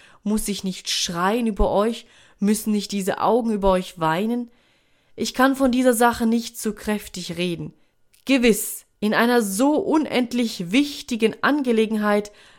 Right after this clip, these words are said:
wird man mir keinen Enthusiasmus oder Phantasismus Schuld geben können. Nehmt zu Herzen, o ich bitte euch, den furchtbaren Ernst der Ewigkeit.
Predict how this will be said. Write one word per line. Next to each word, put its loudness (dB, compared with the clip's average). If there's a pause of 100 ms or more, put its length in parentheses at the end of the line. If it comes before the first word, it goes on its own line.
wird 0
man 2
mir 4
keinen 2 (100)
Enthusiasmus -2
oder 2
Phantasismus -4
Schuld -2
geben -4
können. -6 (600)
Nehmt 2
zu -2
Herzen, 0 (340)
o 6
ich 0
bitte 0
euch, 2
den -4
furchtbaren -2
Ernst -4
der -4
Ewigkeit. -8